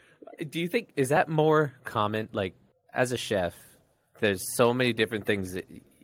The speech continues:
you can, I, I feel like most chefs kind of specialize. They end up specializing in something, right? Whether it's seafood or,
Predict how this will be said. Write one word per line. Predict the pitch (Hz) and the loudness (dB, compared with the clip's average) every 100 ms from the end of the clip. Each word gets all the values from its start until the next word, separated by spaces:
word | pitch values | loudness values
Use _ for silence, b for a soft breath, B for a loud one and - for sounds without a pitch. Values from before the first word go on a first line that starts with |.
| - | -14
you | 113 | -10
can, | 98 101 87 85 - | -6 -6 -6 -12 -4
I, | 117 117 | -2 0
I | |
feel | 135 160 | 4 4
like | 131 | 4
most | 120 117 | 4 4
chefs | - 110 | 4 0
kind | - 101 | 0 -2
of | |
specialize. | - 101 - 95 85 82 - - _ - | 2 0 0 0 0 0 -10 -18 _ -2
They | 98 | 0
end | 92 | 2
up | 90 | 0
specializing | - 90 - 85 82 80 | 2 -2 0 -4 -4 -6
in | 76 | -6
something, | - 82 82 73 | -8 -10 -12 -6
right? | 78 87 - b b b b | -4 -4 -6 b b b b
Whether | 85 80 78 | -4 -2 -2
it's | - - - | -4 -16 -16
seafood | - 110 95 95 90 82 | -6 -4 -2 -2 -2 -2
or, | 76 76 | -4 -6